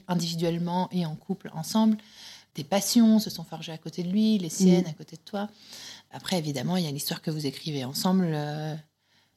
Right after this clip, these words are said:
Speaker 1: votre union après, euh.
Speaker 2: Ouais, ouais, ouais.
Speaker 1: Et du coup, après, donc, vous faites la fac et tout, vous emménagez ensemble rapidement ?
Speaker 2: Alors, euh, moi, j'ai jamais connu, euh, l'indépendance totale. Euh,
Speaker 1: Ouais.
Speaker 2: je t'explique pourquoi. En fait, moi, je,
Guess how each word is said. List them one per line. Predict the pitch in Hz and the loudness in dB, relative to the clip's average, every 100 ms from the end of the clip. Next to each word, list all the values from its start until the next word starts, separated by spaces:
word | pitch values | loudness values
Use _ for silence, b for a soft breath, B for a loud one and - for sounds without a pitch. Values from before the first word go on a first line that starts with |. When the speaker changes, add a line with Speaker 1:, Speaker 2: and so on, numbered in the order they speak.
| _ | _
Speaker 1:
votre | 170 165 - | -10 -8 -6
union | 160 165 170 | -4 -4 -4
après, | - - 185 185 190 175 | -8 -8 -6 -4 -2 -4
euh. | 139 143 147 | -6 -8 2
Speaker 2:
Ouais, | 175 170 151 - | 6 6 4 0
ouais, | 175 160 | 0 2
ouais. | 143 - _ B B B | 0 -4 _ B B B
Speaker 1:
Et | 175 | -2
du | 175 | -2
coup, | - | 2
après, | 220 208 254 262 | 0 2 2 4
donc, | 180 185 - | 4 2 2
vous | 180 | -2
faites | 208 220 | 0 2
la | 208 | 2
fac | 165 247 254 226 | 2 2 4 2
et | |
tout, | 208 - 247 254 233 | 0 0 2 2 4
vous | 202 | 4
emménagez | 214 214 214 214 | 6 6 6 2
ensemble | 208 226 214 | 0 2 2
rapidement ? | 202 - 220 254 | 0 0 2 6
Speaker 2:
Alors, | 180 170 151 - | 8 8 6 4
euh, | 170 156 | 6 8
moi, | 165 220 285 | 8 8 8
j'ai | 202 | 8
jamais | 160 185 254 277 | 8 6 4 4
connu, | - 208 185 233 302 | 4 6 8 6 2
euh, | 170 143 139 139 127 | 0 0 0 -2 0
l'indépendance | 151 170 190 170 160 196 - | 4 4 6 6 4 4 2
totale. | 156 147 123 - _ | 0 -2 -4 -8 _
Euh, | 147 | 2
Speaker 1:
Ouais. | - - | 2 2
Speaker 2:
je | - | -2
t'explique | - 160 214 196 | -2 0 0 2
pourquoi. | 170 - 202 254 | 2 4 4 4
En | |
fait, | 156 214 202 | 2 4 6
moi, | 160 | 6
je, | 147 - | 4 0